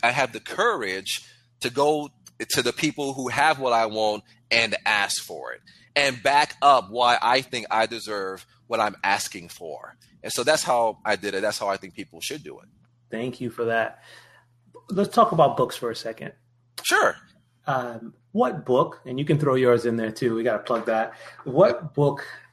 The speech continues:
Speaker 2: uh, would you suggest for someone who's just starting off, and maybe it's in the tech field,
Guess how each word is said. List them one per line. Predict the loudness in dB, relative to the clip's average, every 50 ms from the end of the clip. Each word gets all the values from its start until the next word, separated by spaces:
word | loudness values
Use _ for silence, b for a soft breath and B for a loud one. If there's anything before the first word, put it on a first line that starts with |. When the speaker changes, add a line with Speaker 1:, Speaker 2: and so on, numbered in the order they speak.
| _ -16 -12
Speaker 2:
uh, | -8 -6 -6 -6 -4 -4
would | -4 -6 -6 -6 -4
you | -4 -2 0 0 0 -2 -2 -4
suggest | -6 -6 -8 -8 -6 -2 -2 0 0 0 -4 -6
for | -8 -8
someone | -6 -4 -4 -4 -4
who's | -6 -8 -8
just | -6 -6 -6 -4
starting | -2 0 0 0 0 -2 -2
off, | -2 -2 -2 -2 -4 -6
and | -6 -2
maybe | -2 -2 0 0
it's | -2 -2 -2
in | -2
the | -4 -4
tech | -4 -4 -4 -4 -4 -6
field, | -6 -4 0 0 0 0 -2